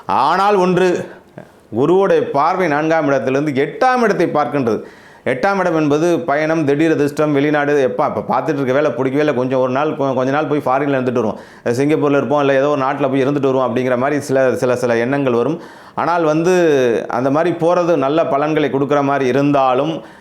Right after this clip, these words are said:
ஒரு வருடம் கழித்து நீங்க எடுக்கக்கூடிய முடிவுகள் தான் நன்றாக இருக்கும் நண்பர்களே.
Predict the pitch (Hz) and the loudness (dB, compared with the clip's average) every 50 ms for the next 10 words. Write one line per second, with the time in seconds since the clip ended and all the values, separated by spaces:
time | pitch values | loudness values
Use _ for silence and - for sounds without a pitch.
0 | - - - 113 135 160 175 185 196 202 208 226 208 190 185 185 175 151 175 165 | -16 -8 -4 -2 0 2 2 2 2 2 2 2 2 2 2 0 0 0 0 2
1 | 156 151 147 139 143 147 165 143 151 143 139 127 127 139 147 151 147 143 139 160 | 2 2 2 0 2 2 0 0 2 0 0 2 2 2 2 2 2 2 2 0
2 | 175 165 - 67 90 117 123 135 139 156 156 151 139 143 139 127 120 123 123 120 | 0 -2 -4 -4 -4 -2 -2 0 0 0 0 0 0 0 0 0 0 0 0 0
3 | 117 120 117 127 156 | 0 0 0 0 -2